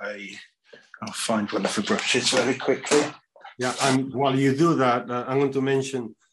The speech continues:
Speaker 2: I am delighted that years ago I found Rosemary and Company brushes. That's
Speaker 1: Mm.
Speaker 2: all pretty much I use. They are just amazing. And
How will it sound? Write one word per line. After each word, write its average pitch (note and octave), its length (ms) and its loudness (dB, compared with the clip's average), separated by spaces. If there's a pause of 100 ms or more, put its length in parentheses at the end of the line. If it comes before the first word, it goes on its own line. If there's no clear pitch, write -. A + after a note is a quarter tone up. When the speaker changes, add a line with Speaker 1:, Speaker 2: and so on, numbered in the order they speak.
(340)
Speaker 2:
I C#3 120 2
am C#3 220 2
delighted A#2 800 -2
that A#2 180 -8
years C3 340 0
ago A#2+ 240 -4
I A2+ 140 -4
found A#2 380 -6
Rosemary A#2 720 -4
and G#2+ 180 -8
Company A2 500 -6
brushes. A2 800 -8 (340)
That's D3+ 380 -2
Speaker 1:
Mm. C#3 120 -14
Speaker 2:
all C#3+ 280 0
pretty B2 260 0
much A2+ 320 -4
I A2+ 100 -2
use. G#2+ 440 -6
They A2+ 140 -4
are G#2 120 -4
just G2 500 -12 (260)
amazing. A2 760 -6 (400)
And B2 280 -2